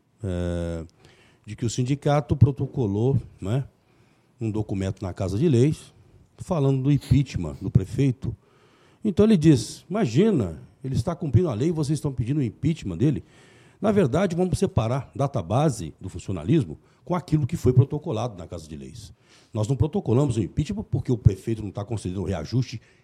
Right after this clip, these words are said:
que tá descumprindo a lei, mas não é por isso. Na verdade, aquele, aquela, aquele pedido de investigação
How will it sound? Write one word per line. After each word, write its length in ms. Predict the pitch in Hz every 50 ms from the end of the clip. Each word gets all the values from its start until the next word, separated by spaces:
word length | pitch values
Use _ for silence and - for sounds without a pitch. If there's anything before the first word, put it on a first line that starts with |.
| _ _ _
que 100 | - 107
tá 180 | - - 113
descumprindo 540 | 110 104 - - - 107 85 - 139 151 165
a 60 | 127
lei, 200 | 92 101 135 196
mas 220 | 220 262 254 233 -
não 160 | 208 220 247
é 80 | 254 247
por 200 | - - 104 85
isso. 300 | - - - - - - _ _ _ _ _ _ _ _ _ _ _ _ _ _ -
Na 100 | - 113
verdade, 640 | 131 147 104 92 120 143 165 165 175 196 196 190 185
aquele, 440 | 139 120 110 - 143 131 123 101 - _ -
aquela, 380 | - 104 101 - - 127 117 120 - 101
aquele 220 | 98 - 135 135
pedido 340 | 127 - - 101 101 131 107
de 100 | 104 123
investigação 840 | 175 160 160 - - - - 92 82 120 - - - 85 113 175 208